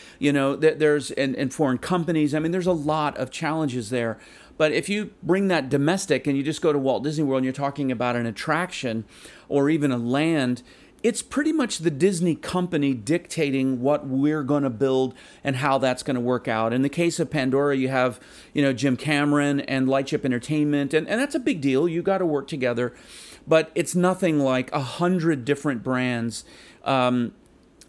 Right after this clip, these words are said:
and trying to keep all of those, um, e-, everybody happy, right? So one of the bigger challenges, and which was very different from any other project that we'd done,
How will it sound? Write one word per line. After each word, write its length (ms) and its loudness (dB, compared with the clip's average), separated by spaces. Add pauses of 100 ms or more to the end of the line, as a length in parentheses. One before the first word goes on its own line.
and 140 0
trying 320 2
to 140 4
keep 320 -2
all 240 2
of 80 -2
those, 500 -2
um, 480 0 (920)
e-, 20 0
everybody 480 2
happy, 440 -2
right? 220 -2
So 280 2
one 260 2
of 60 -2
the 80 0
bigger 280 2
challenges, 800 -2
and 200 -2
which 180 0
was 160 -4
very 380 2
different 320 -4
from 100 -2
any 180 0
other 160 -2
project 440 -4
that 200 -2
we'd 200 -6
done, 420 -2